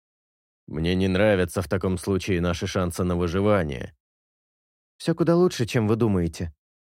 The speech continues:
сказал Джесс. «Брэндон говорит, Зара Коул здесь.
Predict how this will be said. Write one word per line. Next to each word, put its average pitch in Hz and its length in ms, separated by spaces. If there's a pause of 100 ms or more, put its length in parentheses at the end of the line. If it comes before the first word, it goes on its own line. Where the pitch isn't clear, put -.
(180)
сказал 85 500
Джесс. 78 420 (720)
«Брэндон 156 520
говорит, 139 540
Зара 143 320
Коул 165 360
здесь. 85 460